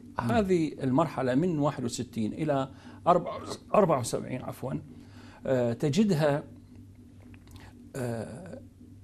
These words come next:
Speaker 2: وضعت المصطلح، مصطلح الأدب الإسلامي على ال-، آه، السكة الصحيحة.
Speaker 1: نعم.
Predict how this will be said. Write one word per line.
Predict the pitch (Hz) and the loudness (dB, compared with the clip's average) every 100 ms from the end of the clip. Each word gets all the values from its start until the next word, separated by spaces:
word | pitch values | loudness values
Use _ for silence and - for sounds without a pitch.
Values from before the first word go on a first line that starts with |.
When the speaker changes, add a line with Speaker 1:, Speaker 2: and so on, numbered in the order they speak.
| - | 0
Speaker 2:
وضعت | 160 240 220 143 135 - - | 8 10 10 6 0 -4 -2
المصطلح، | 151 165 214 - 143 | 2 4 2 4 2
مصطلح | 190 202 190 156 | 4 4 4 4
الأدب | 190 175 175 | 0 0 0
الإسلامي | 160 - 175 | -2 -2 -2
على | 185 175 196 185 190 - | -2 -4 -2 -2 -2 -2
ال-، | 123 131 127 131 120 | 0 0 0 -2 0
آه، | 113 113 120 117 143 | 0 0 -2 -4 -4
السكة | - 196 - | 0 0 0
الصحيحة. | - 101 85 - - - 135 | -2 -4 -8 -12 -16 -12 -4
Speaker 1:
نعم. | 131 82 | -2 -2